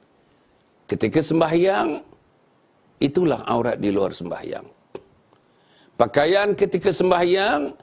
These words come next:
sama ada bertelekung ataupun tidak bertelekung. Tuan-tuan bersembahyang tidak bertelekung boleh, asalkan menutup aurat. Ha. Sembahyang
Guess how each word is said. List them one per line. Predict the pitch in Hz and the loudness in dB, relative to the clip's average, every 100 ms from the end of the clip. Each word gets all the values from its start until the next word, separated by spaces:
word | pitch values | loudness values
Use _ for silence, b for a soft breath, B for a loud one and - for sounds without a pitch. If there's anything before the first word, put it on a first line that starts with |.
| b b | b b
sama | - 117 117 123 | -2 0 2 2
ada | 131 | 2
bertelekung | 120 127 123 - 139 147 - | 2 0 0 0 0 0 0
ataupun | - 107 117 | -2 -2 -2
tidak | 147 147 - | -2 -2 -2
bertelekung. | 127 - 110 - 95 87 87 - _ | -2 0 -2 0 0 0 -4 -10 _
Tuan-tuan | 135 139 170 147 | -6 -2 0 0
bersembahyang | 127 147 143 156 | -2 -2 -4 -2
tidak | 147 139 143 | -2 -2 -2
bertelekung | 143 151 151 - 165 | -2 -2 -4 -6 -2
boleh, | 143 127 113 | 0 0 -2
asalkan | 98 101 127 123 127 | -4 -6 -6 -4 -4
menutup | 123 127 - | -6 -10 -12
aurat. | 107 104 90 - - _ - - - _ _ _ _ 82 | -10 -8 -10 -14 -20 _ -20 -20 -20 _ _ _ _ -12
Ha. | 78 76 - _ _ _ _ _ _ _ _ | -12 -12 -20 _ _ _ _ _ _ _ _
Sembahyang | - 123 127 127 135 151 208 269 | -4 0 2 2 2 0 0 -2